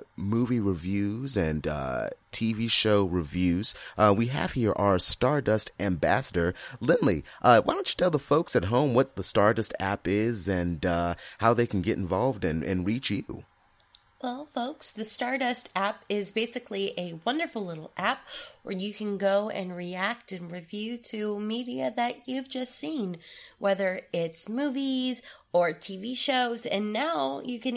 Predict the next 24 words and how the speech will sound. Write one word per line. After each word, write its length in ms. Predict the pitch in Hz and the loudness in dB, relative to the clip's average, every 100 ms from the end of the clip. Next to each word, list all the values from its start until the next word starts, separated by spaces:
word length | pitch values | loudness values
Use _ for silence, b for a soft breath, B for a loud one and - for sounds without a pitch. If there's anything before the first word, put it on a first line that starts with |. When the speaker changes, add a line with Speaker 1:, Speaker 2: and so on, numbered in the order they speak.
| - | -4
Speaker 2:
even 340 | 262 311 269 | -6 -4 -4
react 460 | 214 214 196 202 - | -4 -4 -4 -6 -6
to 440 | - 214 214 208 214 | -6 -4 -4 -6 -8
trailers 840 | - 320 403 302 165 - - - B B B B | -4 -2 0 0 -2 -2 -4 -4 B B B B
that 260 | 220 202 - | 2 2 0
come 260 | 196 190 - | -4 -4 0
out, 260 | 175 - | 0 0
which 180 | - 165 | -2 -4
is 120 | 175 | -6
a 60 | 170 | -8
thing 280 | 165 151 165 | -4 -4 -4
that 160 | 165 - | -6 -4
I 140 | 160 | -6
love 240 | 175 185 185 | -4 -8 -8
to 80 | 190 | -10
do 180 | - 262 | -6 -4
on 300 | 247 175 170 | -4 -6 -6
this 180 | 160 | -6
app. 260 | 165 151 - B B B B 196 | -4 -4 -6 B B B B 4
And 320 | 214 196 196 | 4 2 2
I 80 | 208 | 2
have 200 | 240 285 | 2 2
an 100 | 254 | 0
announcement. 880 | 175 190 302 - - 175 - - | 2 4 4 0 -4 -4 -6 -10